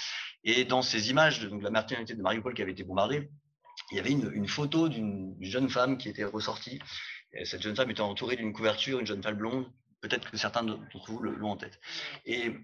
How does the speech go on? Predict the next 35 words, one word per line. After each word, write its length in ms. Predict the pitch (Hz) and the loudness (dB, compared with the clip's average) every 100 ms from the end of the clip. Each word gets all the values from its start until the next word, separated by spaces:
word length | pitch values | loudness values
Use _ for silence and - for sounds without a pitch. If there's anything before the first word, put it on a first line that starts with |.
| - - | -14 -8
évidemment, 420 | 98 104 135 170 | -2 2 4 4
c'était 460 | - 107 131 127 | 4 2 4 4
l'image 600 | 120 101 107 123 165 151 104 | 4 0 -2 4 4 4 -2
de, 280 | 101 98 | -4 -4
d'une 220 | 87 95 98 | -4 -4 -6
frappe 680 | - - - - 135 - | -6 -10 -2 4 4 4
contre 300 | - 107 - | -6 -6 -4
des, 460 | 98 98 95 92 92 | -2 0 0 0 -4
des 140 | - | -6
cibles 360 | 90 - 110 - - _ | -2 0 -2 -4 -10 _
évidemment 440 | 113 110 123 135 127 | -6 0 4 4 4
civiles. 480 | - 175 202 135 | 2 4 4 2
C'est, 160 | - - | -4 -10
on 80 | - | -6
parle 180 | 104 101 | -4 -2
d'une 100 | 110 | 0
maternité, 580 | 107 113 107 131 - 123 | 0 2 2 2 2 0
c'est 220 | - - | -4 -6
une 80 | 98 | -2
femme 140 | 110 | -2
enceinte. 260 | 107 85 - - - - - - | -2 -6 -12 -18 -14 -12 -14 2
Et 220 | 113 110 | 4 4
les 160 | 98 107 | 4 2
Russes 500 | 147 190 - - - | 4 4 2 -4 -8
répètent 500 | - 104 139 147 - - | -4 4 4 4 -4 -8
que 540 | 101 98 92 87 85 76 _ _ _ _ - - | -4 -2 -2 -6 -10 -16 _ _ _ _ -18 -8
il 120 | 101 | -2
ne 80 | 95 | -2
frappe 360 | - 117 - - | 2 0 2 6
pas 140 | 123 | 6
des 160 | 98 95 | 6 -4
cibles 540 | - - 107 90 85 | -6 -10 -10 -6 -6
civiles 420 | - 110 160 98 | -4 -2 -2 -4
et 40 | - | -8
qu'il 200 | - | -10